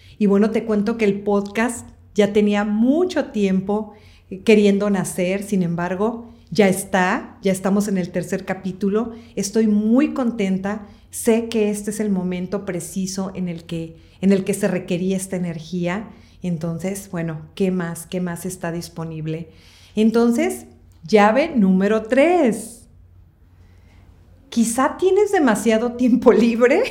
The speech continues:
<laughs> que te da hasta para mirar en la vida de los demás y querer cambiarlos. Y yo te quiero hoy llevar a este punto de reflexión donde, ¿qué tal que comienzas viendo hacia ti?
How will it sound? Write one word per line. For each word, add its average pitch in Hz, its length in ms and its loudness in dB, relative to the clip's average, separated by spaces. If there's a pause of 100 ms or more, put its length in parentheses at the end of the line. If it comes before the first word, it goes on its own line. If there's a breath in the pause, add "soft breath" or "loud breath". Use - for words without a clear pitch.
<laughs> 330 400 2 (2000 loud breath)
que 254 120 8
te 240 180 8
da 233 120 4
hasta 311 240 0
para 220 460 2
mirar 226 340 4
en 285 120 6
la 233 80 6
vida 226 240 4
de 254 100 4
los 214 200 6
demás 208 440 2
y 294 80 0
querer 208 480 0
cambiarlos. 220 880 2 (1400 soft breath)
Y 240 100 -2
yo 294 160 -4
te 196 140 0
quiero 294 500 0
hoy 196 520 -2 (1400 loud breath)
llevar 214 320 4
a - 20 2
este 240 220 -2
punto 220 320 0
de 208 100 0
reflexión 175 800 -4
donde, 165 460 -4
¿qué 202 120 -4
tal 190 240 -6
que 180 180 -10
comienzas 170 720 -6
viendo 165 320 -6
hacia - 400 -10
ti? 156 260 -6